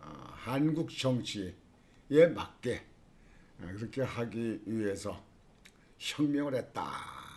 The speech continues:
그래서 군사혁명을 해서 사실 그, 어, 동기로 이 나라가 지금 이렇게 경제 대국이 된 거 아니냐, 이렇게 생각하는 분들이 아마 많을 겁니다. 어,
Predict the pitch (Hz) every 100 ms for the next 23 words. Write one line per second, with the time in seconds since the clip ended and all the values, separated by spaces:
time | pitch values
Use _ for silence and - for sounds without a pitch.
0 | - - - 113 104 - 127 135 123 120
1 | 113 110 107 95 107 107 107 - - -
2 | - - - - - - - - - 123
3 | 156 - - 160 180 - 135 131 127 135
4 | 135 127 123 147 165 135 120 120 117 110
5 | 117 107 - - _ - - - - -
6 | - 135 147 143 127 123 143 139 - 135
7 | 131 135 156 160 156 131 123 131 139 123
8 | 110 107 120 117 113 117 110 117 110 95
9 | 110 160 156 156 143 139 135 135 139 127
10 | 120 147 131 120 110 104 101 98 98 92
11 | 90 92 85 - - - _ - - -
12 | - - - - - - - - - 78
13 | 80 80 80